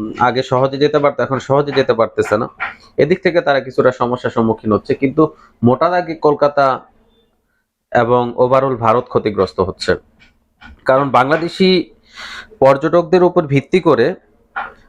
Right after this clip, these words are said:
ভারতের অনেকগুলো ইন্ডাস্ট্রি ডেভেলপ হয়ে গিয়েছিল। এর সাথে প্রথমত জড়িত হলো ট্রান্সপোর্ট।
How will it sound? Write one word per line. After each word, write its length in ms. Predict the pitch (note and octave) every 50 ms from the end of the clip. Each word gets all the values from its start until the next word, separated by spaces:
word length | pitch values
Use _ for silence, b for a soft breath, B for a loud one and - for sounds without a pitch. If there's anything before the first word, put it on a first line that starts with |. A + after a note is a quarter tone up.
| - G#2+
ভারতের 420 | B2 B2 B2 C#3 C#3+ - - D#3 - -
অনেকগুলো 580 | C3 C#3+ D#3+ F#3 F#3+ E3+ D#3 D#3 E3 D#3+ D#3 D#3 D3+ - - -
ইন্ডাস্ট্রি 500 | C#3 C3 B2 C3 B2+ - - - B2 B2 A2+ - - A2
ডেভেলপ 340 | A#2 A#2 A2 G#2+ A2 G#2+ - G#2+
হয়ে 180 | G#2+ G2 F#2+
গিয়েছিল। 400 | F2+ F#2 F2+ F2 F2 - F#2+ F2+ F2+ E2+ - _ _ _ _ _ _ _ b b b b b b b b b
এর 120 | - C#3 C3+
সাথে 260 | - D3 C#3 C#3+ C#3+
প্রথমত 500 | C#3 - C#3 C3+ - D3 C#3 C3+ C3 - C3 C3 B2+ A#2+ A#2 A#2
জড়িত 240 | B2+ B2 B2+ B2 C3
হলো 180 | B2+ C3 B2+ B2
ট্রান্সপোর্ট। 600 | - - A#2+ A#2 A#2 - _ - A2+ A2 A2 -